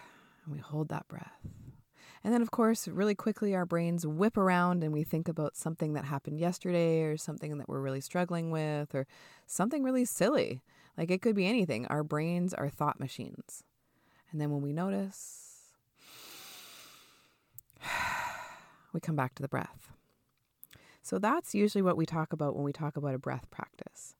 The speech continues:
The other form that we can look at is really, remember, single-pointed attention can be anything.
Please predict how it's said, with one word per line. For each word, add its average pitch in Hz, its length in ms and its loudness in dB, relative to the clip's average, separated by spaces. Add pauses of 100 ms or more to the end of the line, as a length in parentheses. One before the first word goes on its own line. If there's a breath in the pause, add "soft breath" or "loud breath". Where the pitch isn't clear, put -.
(460 soft breath)
The 202 100 4
other 320 200 4
form 180 300 6
that 165 100 2
we 160 140 6
can 156 240 2
look 156 180 2
at 151 220 4
is 143 280 4
really, 226 260 4 (100)
remember, 175 480 2
single-pointed 220 720 2
attention 165 480 0
can 156 180 -4
be 147 200 -4 (240)
anything. 170 800 0